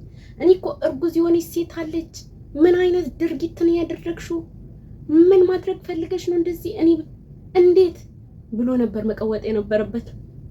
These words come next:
እሱ ግን ገና ለገና ሰው አየን አለ። ሰው አየን፣ እንደዚህ ስንሆን ሰው አየን፣ እንደዛ ነው ያለው ማለት ነው። ይሄን ግንኙነት ስለሚፈልገው ማለት ነው። እና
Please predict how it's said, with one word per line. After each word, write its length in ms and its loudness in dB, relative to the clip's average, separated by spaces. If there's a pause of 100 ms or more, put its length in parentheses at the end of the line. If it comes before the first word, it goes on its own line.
(360)
እሱ 200 -10
ግን 180 2
ገና 220 0
ለገና 340 -2
ሰው 180 -4
አየን 320 -2
አለ። 180 -8 (840)
ሰው 160 -6
አየን፣ 360 4
እንደዚህ 360 0
ስንሆን 440 -6 (180)
ሰው 200 -2
አየን፣ 340 -2 (460)
እንደዛ 280 2
ነው 160 4
ያለው 340 -2
ማለት 340 -4
ነው። 160 -8 (340)
ይሄን 260 -2
ግንኙነት 460 2
ስለሚፈልገው 880 -6
ማለት 340 -8
ነው። 160 -14 (400)
እና 140 6